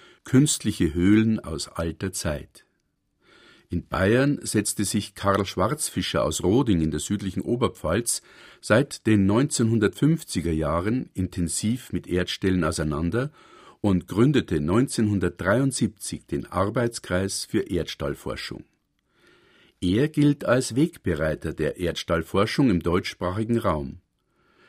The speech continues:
Seine Publikationen waren und sind wichtige Impulse. Der Arbeitskreis hat zurzeit rund zweihundertfünfzig Mitglieder. Nikolaus Arndt gehört zu den rund fünfzehn unermüdlichen aktiven Mitarbeitern des Vereins.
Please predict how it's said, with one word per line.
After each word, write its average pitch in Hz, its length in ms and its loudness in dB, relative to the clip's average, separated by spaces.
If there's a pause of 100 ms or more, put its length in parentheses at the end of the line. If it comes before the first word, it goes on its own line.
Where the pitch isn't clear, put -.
(120)
Seine 104 280 4
Publikationen 117 920 2
waren 139 500 0
und 90 220 -2
sind 131 540 -2 (100)
wichtige 110 480 -6
Impulse. 87 640 -4 (1500)
Der 123 260 4
Arbeitskreis 110 840 0
hat 101 140 0
zurzeit 101 460 0
rund 98 380 0
zweihundertfünfzig 107 1040 0
Mitglieder. - 600 -4 (720)
Nikolaus 107 640 2
Arndt 147 560 -2
gehört 92 500 0
zu - 140 -6
den 90 200 2
rund 113 460 -2
fünfzehn 131 640 0
unermüdlichen 123 1040 0
aktiven 113 640 -2
Mitarbeitern 78 760 -2
des 76 180 -6
Vereins. - 640 -6